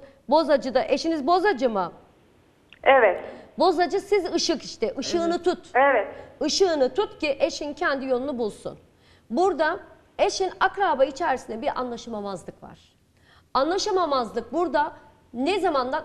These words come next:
Speaker 1: Altı aydan beri başlamış. Üç aydan beri şiddetli.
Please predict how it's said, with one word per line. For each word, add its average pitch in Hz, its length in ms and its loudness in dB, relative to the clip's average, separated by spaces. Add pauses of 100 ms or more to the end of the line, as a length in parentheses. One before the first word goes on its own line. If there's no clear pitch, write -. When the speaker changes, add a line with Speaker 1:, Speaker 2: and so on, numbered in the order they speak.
Speaker 1:
Altı 381 280 0
aydan 233 360 -2
beri 240 200 -4
başlamış. 165 640 -10 (800)
Üç 508 120 4
aydan 285 420 2
beri 277 160 0
şiddetli. - 640 -6